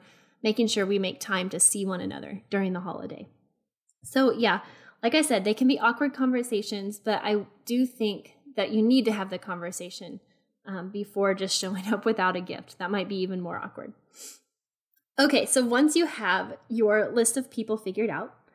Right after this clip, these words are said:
then you can set a budget for everyone. Again, you know, money is a resource that we use to meet different demands. And so we wanna make sure that we're stewarding our money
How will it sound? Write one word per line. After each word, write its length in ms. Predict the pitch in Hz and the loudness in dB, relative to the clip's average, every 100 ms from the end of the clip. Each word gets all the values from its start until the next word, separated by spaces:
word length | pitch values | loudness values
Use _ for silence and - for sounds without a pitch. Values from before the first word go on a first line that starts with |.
| _ _ _ _ - | _ _ _ _ 2
then 160 | 285 | 4
you 120 | 370 | 4
can 180 | 392 415 | 4 2
set 220 | 392 269 | 2 2
a 60 | 254 | 2
budget 440 | 185 180 180 175 | 0 -2 -2 -6
for 160 | - 190 | -8 -8
everyone. 540 | - 180 156 - - 208 _ _ _ _ _ _ _ _ _ | -6 -8 -8 -12 -16 -20 _ _ _ _ _ _ _ _ _
Again, 420 | 214 220 240 170 190 - - - | -2 4 4 2 -4 -14 -20 -6
you 100 | 233 | 0
know, 200 | 208 190 - - _ | 0 0 -6 -18 _
money 480 | 226 226 240 294 - | 2 4 4 4 4
is 140 | 233 | 2
a 80 | 262 | 2
resource 480 | 220 233 - 185 196 | 0 0 0 -2 -2
that 160 | 196 202 | -6 -4
we 80 | |
use 440 | 202 208 220 208 - | -2 0 2 0 -2
to 140 | - | -4
meet 360 | 202 196 214 - | -2 -2 -2 -4
different 380 | 202 208 190 185 | -6 -4 -6 -4
demands. 600 | 196 185 175 - 254 - | -4 -2 -6 -10 -16 -6
And 240 | 214 208 208 | -2 0 0
so 140 | 254 | 2
we 120 | 254 | 4
wanna 240 | 285 440 381 | 4 6 6
make 200 | 277 254 | 4 2
sure 260 | 247 233 | 0 0
that 200 | 202 214 | 0 0
we're 100 | 202 | 2
stewarding 720 | 220 - 202 208 202 185 175 - | 2 0 -2 -2 -2 -6 -8 -10
our 120 | 196 | -6
money 360 | 202 185 180 | -4 -4 -8